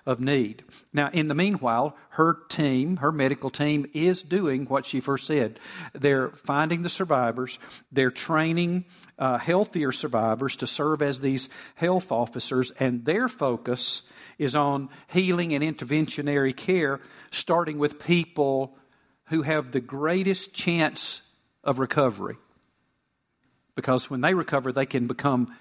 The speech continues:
health officers as well. Now, everyone in the disaster area is well aware that a very practical reason exists for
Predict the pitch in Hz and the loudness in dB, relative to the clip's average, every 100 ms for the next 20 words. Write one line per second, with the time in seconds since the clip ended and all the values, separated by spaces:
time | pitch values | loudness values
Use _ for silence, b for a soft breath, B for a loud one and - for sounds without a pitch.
0 | - 147 131 139 123 - - 117 107 - | -2 0 2 0 -2 -2 -4 -2 -4 -6
1 | B B - 135 131 123 - B B - | B B -4 0 2 0 -6 B B -2
2 | 143 127 117 123 180 196 233 214 208 185 | 2 2 0 -2 0 2 2 2 2 2
3 | 151 131 123 156 151 - 139 160 156 131 | 0 -2 0 0 0 0 0 2 2 2
4 | 113 120 131 120 117 139 165 175 147 104 | 2 2 0 -2 0 2 2 2 0 0
5 | 92 110 120 B B B 127 139 139 - | 0 -4 -6 B B B 0 2 2 -4
6 | B B B - _ _ _ 139 135 156 | B B B -20 _ _ _ -2 0 0
7 | 160 - 170 - 160 139 127 143 175 147 | 0 0 0 -2 -2 0 0 2 2 0
8 | 135 120 117 - 190 156 - - - 135 | 0 0 -2 -2 0 0 -4 -8 0 0